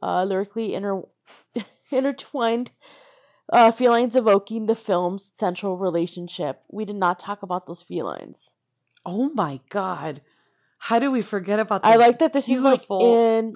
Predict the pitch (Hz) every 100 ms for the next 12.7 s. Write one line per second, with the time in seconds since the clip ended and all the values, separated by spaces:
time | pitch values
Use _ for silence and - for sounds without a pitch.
0 | - 208 190 214 220 226 208 185 - 208
1 | 254 190 147 156 _ _ _ _ _ _
2 | _ 214 269 - - _ _ _ _ _
3 | - 107 247 262 233 240 262 254 196 170
4 | - 170 185 226 208 185 208 - _ 214
5 | 285 233 196 269 254 247 254 - - 302
6 | 339 - 247 185 151 254 _ - - _
7 | _ _ - - - _ _ 196 214 175
8 | - 208 226 196 180 180 175 185 226 220
9 | 233 - 220 208 - - 233 226 185 208
10 | - 196 - - - 277 277 277 285 -
11 | 269 - - - - - 302 302 320 311
12 | 226 311 - 175 170 180